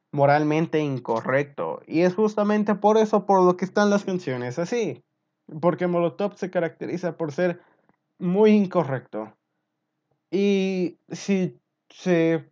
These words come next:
cancelara toda la música que tiene una referencia de muerte, se cancelarían muchas bandas,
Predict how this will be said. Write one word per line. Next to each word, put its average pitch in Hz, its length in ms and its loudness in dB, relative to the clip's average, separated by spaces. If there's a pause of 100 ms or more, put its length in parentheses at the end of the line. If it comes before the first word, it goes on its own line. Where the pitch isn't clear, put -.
cancelara 180 840 2
toda 180 340 0
la 165 160 2
música 151 800 0
que 139 100 -6
tiene 156 360 -2
una 156 400 0
referencia 139 720 -2
de 113 160 -4
muerte, 135 800 -4 (420)
se 143 180 -6
cancelarían 139 840 -2
muchas 147 720 0
bandas, 139 680 -2